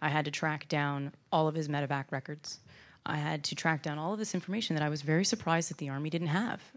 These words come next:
and was not part of the evaluation board process or packet.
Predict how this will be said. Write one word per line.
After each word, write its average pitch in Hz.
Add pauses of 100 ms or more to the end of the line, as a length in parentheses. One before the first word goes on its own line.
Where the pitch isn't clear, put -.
(120)
and 165
was 156
not 151
part 175
of 135
the 147
evaluation 143
board 135
process 160
or 131
packet. -